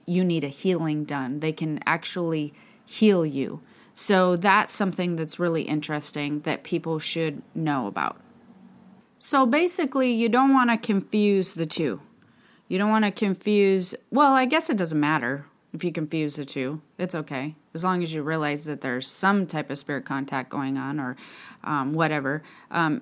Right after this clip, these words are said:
and that's another thing. Angels are a different type of,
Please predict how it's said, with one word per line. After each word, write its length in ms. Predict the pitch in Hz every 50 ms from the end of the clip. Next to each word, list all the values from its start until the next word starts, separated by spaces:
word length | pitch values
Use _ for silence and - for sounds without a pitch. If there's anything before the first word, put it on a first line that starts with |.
| - -
and 280 | - 117 175 185 185 185
that's 220 | 180 175 - -
another 380 | 170 165 156 151 156 156 151 151
thing. 300 | 151 135 127 135 139 -
Angels 600 | - 190 202 208 220 214 214 220 202 196 180 180 -
are 280 | - 175 175 170 165
a 160 | - - 165 165
different 520 | 156 151 170 165 160 - 170 160 - -
type 360 | - - 170 160 156 - -
of, 420 | 131 160 160 156 147 151 - -